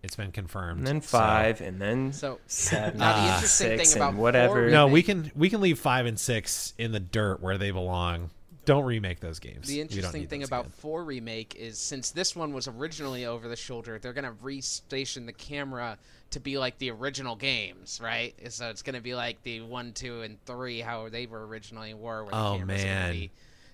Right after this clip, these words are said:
Speaker 3: <laughs>
Speaker 1: If they go, I don't know. I,
Speaker 3: If only.
Speaker 1: I mean, I know you're joking. I,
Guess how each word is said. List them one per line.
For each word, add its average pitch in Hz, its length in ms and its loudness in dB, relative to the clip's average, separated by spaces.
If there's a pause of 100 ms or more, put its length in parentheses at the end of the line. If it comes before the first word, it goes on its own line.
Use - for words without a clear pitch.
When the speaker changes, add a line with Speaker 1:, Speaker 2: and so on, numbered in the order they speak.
Speaker 3:
<laughs> 214 100 0 (360)
Speaker 1:
If 120 140 -2
they 151 100 6
go, 151 220 8 (320)
I 143 100 6
don't 170 80 8
know. 156 240 6 (100)
I, 135 120 8
Speaker 3:
If 151 100 10
only. 190 220 8
Speaker 1:
I - 20 6
mean, 143 320 6
I 143 80 6
know 151 80 8
you're 160 160 10
joking. 131 720 4 (340)
I, 143 380 8